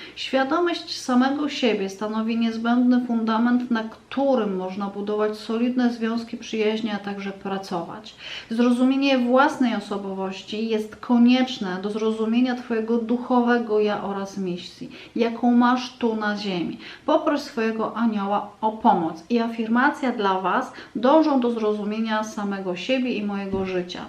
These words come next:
Dążę do zrozumienia samej siebie i mojego życia. I tym pozytywnym akcentem zakończę ów horoskop. Mam nadzieję, że horoskop Wam się podobał. Jeśli tak,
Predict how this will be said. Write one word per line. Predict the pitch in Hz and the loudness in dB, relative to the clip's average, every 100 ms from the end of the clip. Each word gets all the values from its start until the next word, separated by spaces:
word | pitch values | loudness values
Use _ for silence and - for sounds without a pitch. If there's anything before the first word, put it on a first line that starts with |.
| - | -8
Dążę | 208 208 233 233 214 | -2 0 2 2 0
do | 202 | -4
zrozumienia | 202 196 196 196 185 175 | -4 -6 -4 -4 -4 -6
samej | - 185 165 165 | -6 -6 -2 -4
siebie | 170 254 254 220 | -4 -2 0 0
i | - 214 | -4 -2
mojego | 269 262 240 226 220 | 0 2 0 -2 -2
życia. | 208 180 170 - - - - - | -2 -2 -4 -10 -12 -16 -12 -6
I | 294 | -4
tym | 349 311 | 2 2
pozytywnym | 285 247 240 233 233 208 | 2 0 -2 -4 -4 -6
akcentem | 196 - 226 226 185 180 175 | -8 -6 -6 -4 -4 -4 -4
zakończę | 208 254 247 240 214 208 - | -2 -2 0 -2 0 -4 -6
ów | 196 - | -6 -8
horoskop. | - 190 175 175 226 247 | -6 -4 -4 -4 -6 0
Mam | 269 262 | 2 2
nadzieję, | 233 226 208 | 2 -2 -4
że | 208 | -6
horoskop | 208 208 - 208 | -6 -8 -8 -8
Wam | 202 | -8
się | 202 | -8
podobał. | 208 208 214 190 | -8 -4 0 0
Jeśli | 185 - | -2 -6
tak, | 226 208 | -8 -10